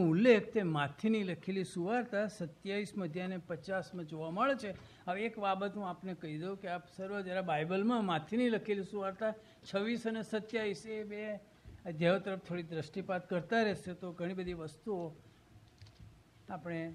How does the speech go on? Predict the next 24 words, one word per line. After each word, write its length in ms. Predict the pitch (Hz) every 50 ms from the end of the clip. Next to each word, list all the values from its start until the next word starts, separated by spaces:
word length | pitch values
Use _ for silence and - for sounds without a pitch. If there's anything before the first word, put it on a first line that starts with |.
| 156 -
જાણી 300 | 156 143 165 180 175 -
શકીશું 640 | 208 196 196 220 202 156 - 226 214 202 196 170 160 160
અને 180 | 156 160 160 156 143 135 - - - - - - - - -
સહેલાઈથી 460 | 151 143 143 156 160 151 151 151 143
આગળ 260 | 123 127 127 147 147
વધી 280 | 143 131 120 135 131 -
શકીશું. 440 | - 143 147 - 135 110 - - - - - - - - - - - -
તો 80 | 277 247 226 240 262 240
માથી 420 | 214 196 180 175 180 - 226 214 -
સત્યાવીસ 500 | - 190 170 - - 226 226 226 220 220 214
અને 120 | 208 196
પચાસમાં 680 | 190 - 180 165 156 202 208 208 190 - - 196 185 185 185 -
કરો 200 | 185 175 175 175 - - - - - -
જે 140 | 156 165 180
ઉલ્લેખ 360 | 180 170 160 160 175 196 196 196
કરવામાં 440 | - 170 156 165 175 185 180 165 156
આવ્યો 220 | 165 185 220 233
છે, 160 | 226 - 196 180
એમ, 140 | 170 170 175
એમ 160 | 180 214 247 247
લખવામાં 460 | 240 220 - - 196 190 190 180 175
આવ્યું 220 | 185 214 254 254
છે 160 | - 196 165 139 127 - - - - - - - - -
કે 80 | -